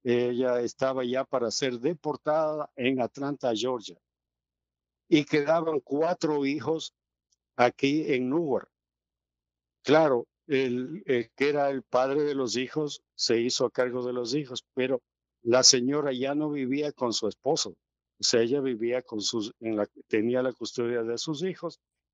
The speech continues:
Inesperadamente le cogieron a ella presa sin que haya un, una, una revisión con claridad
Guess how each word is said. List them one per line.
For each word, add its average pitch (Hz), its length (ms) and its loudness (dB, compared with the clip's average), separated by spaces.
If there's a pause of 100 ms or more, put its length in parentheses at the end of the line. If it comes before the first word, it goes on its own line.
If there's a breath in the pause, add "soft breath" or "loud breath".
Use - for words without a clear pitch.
(100)
Inesperadamente 151 1200 0
le 139 120 0
cogieron 131 640 -2 (1080)
a 117 120 6
ella 135 280 4
presa 123 520 -4 (520)
sin 156 300 4
que 143 260 2
haya 139 340 0
un, 135 420 -2 (360)
una, 131 680 2
una 151 360 0
revisión 127 960 0 (340)
con 123 220 2
claridad 123 840 0